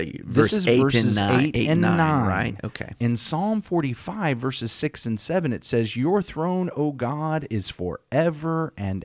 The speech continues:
Speaker 1: ever. The scepter of your kingdom is a scepter of uprightness. You have loved righteousness and hated wickedness. Therefore, God, your God, has anointed you with the oil of gladness beyond your companions."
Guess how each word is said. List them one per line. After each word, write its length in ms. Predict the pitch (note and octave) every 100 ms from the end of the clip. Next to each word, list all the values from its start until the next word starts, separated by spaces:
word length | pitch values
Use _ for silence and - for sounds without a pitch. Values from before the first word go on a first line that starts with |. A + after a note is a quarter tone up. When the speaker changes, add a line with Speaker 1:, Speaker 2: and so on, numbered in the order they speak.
| -
Speaker 1:
ever. 460 | A#2+ C#3 C3 C3+ C3 - B2 -
The 140 | A2
scepter 520 | - - F#3+ - F#3
of 140 | C#3+ G#2+
your 160 | G2+
kingdom 540 | F#2+ - F#3+ F#3+ F#3+ F#3
is 140 | A2
a 60 | F#2+
scepter 500 | - E3 D#3+ E3 A#2+
of 100 | F#2
uprightness. 800 | E2 F2 F#2 D3+ - D#3 - - - - -
You 260 | A2+ G3+
have 180 | C#3 G2
loved 280 | F#2 E2+ E2+
righteousness 800 | F#2 G#2 F3+ - E3+ - D#3 A#2
and 80 |
hated 320 | G2+ A2 G2 F2+
wickedness. 640 | B2+ - D#3 D#3+ D#3+ - - - -
Therefore, 640 | G2+ C#3 G3+ G#3 F#3+ F#3 E3+
God, 540 | D3 C#3+ D3+ D3+ D3
your 600 | - A2 B2 G#3+ C#4 A3+
God, 560 | A#2 G#2 F#2 E2 C#2 - - -
has 180 | - B2+
anointed 560 | B2+ B2 C3+ A#3 E3 G2
you 160 | G2+
with 180 | G2+ G#2+
the 140 | - - -
oil 360 | F#3 F3+ A#2
of 120 | G2
gladness 640 | F#2+ F#2 C3 E3 C3+ G2 -
beyond 500 | G#2 G#2+ B2 D3+ C#3
your 120 | C3+
companions." 1040 | - G#2+ - C#3+ C3 F2+ - - - -